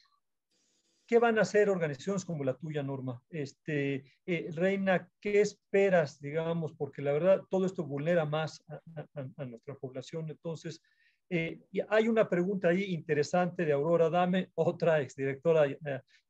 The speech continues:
del, del, del comexi y, y querida amiga, que dice, "Bueno, ¿qué podemos hacer en términos de prevención? ¿Qué te-, qué podemos ha-,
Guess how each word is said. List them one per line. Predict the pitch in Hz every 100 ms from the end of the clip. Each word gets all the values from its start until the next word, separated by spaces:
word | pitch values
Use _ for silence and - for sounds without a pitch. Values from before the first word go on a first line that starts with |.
| -
del, | 139 135 -
del, | 135 131 - 135
del | 131 -
comexi | 147 160 185 180 185 185
y, | 139 135
y | 135
querida | 151 165 175
amiga, | 165 170 175 165
que | 175
dice, | 175
"Bueno, | 185 180 175
¿qué | 208
podemos | 196 202 175
hacer | 156 185
en | 165
términos | 185 170
de | 147
prevención? | 135 131 135 165 170 175 - _ _ -
¿Qué | 160
te-, | 185 175
qué | 185
podemos | 180 175 175
ha-, | 156 156